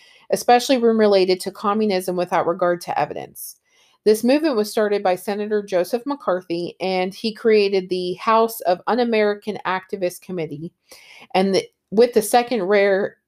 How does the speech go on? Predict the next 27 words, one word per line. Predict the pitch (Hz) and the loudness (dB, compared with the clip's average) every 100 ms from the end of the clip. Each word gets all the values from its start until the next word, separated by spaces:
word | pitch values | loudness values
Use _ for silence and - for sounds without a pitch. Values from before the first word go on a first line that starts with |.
| - | -8
second | - 247 269 202 | 0 0 0 0
Red | 214 196 | 0 0
Scare | 202 - 185 185 | -4 -4 0 2
of | 170 180 | 0 -2
nineteen | 185 185 - 196 | -4 -6 -6 -8
forties | 202 185 175 165 | -4 -4 -4 -6
to | |
nineteen | 180 170 170 175 | -6 -6 -6 -6
fifties, | 175 175 - 156 180 - _ - - - | -4 -4 -4 -8 -8 -14 _ -20 -20 -2
um, | 196 196 | 0 4
this | 226 240 | 4 2
heightened | - 226 208 208 202 | 0 2 4 2 0
political | - 202 208 208 | 2 4 4 2
repression | 190 180 - 190 - 214 208 | 2 0 0 0 0 0 2
and | 180 | 0
had | 185 202 | 0 2
a | 190 | 2
campaign | 185 220 214 226 202 208 | 0 0 0 0 -2 -2
for | 185 | -6
spreading | - - 196 175 | -4 0 0 0
fear | 180 - 233 233 | -4 -4 2 4
of | 190 - | 4 2
communist | - 226 226 214 208 | -4 -2 2 0 0
influence | - 208 208 170 170 175 | -4 -2 -2 -4 -2 -2
on | 170 | -2
American | 165 165 165 175 | 0 0 -2 -4
institutions. | 165 - 160 - - - - - - | -4 -6 -8 -8 -10 -10 -12 -14 -18